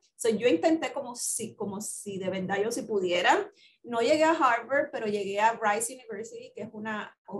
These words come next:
es una escuela muy difícil de, muy, muy, muy difícil de entrar en Texas. Es algo bien, ah, bien prestigioso en Texas. O sea, como dice, yo,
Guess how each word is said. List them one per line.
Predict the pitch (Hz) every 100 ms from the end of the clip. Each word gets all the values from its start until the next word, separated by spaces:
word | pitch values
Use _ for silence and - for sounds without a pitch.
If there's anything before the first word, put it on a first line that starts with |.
| -
es | 220
una | 214 208
escuela | - 208 208
muy | 196
difícil | 214 226 214 214 196
de, | 190 180 - - - 202
muy, | 196 196 -
muy, | 196 190 202 220 202 185
muy | 214 247
difícil | 277 269 277
de | 226
entrar | 220 214 202 220
en | 240 -
Texas. | 202 220 240 240
Es | 220 220
algo | 196 202
bien, | 196 185 190 190 -
ah, | 196 180 175 - _ _ 190
bien | 220
prestigioso | 226 247 247 233 202 220
en | -
Texas. | - 247 339
O | - -
sea, | - 247
como | 262
dice, | 269
yo, | 262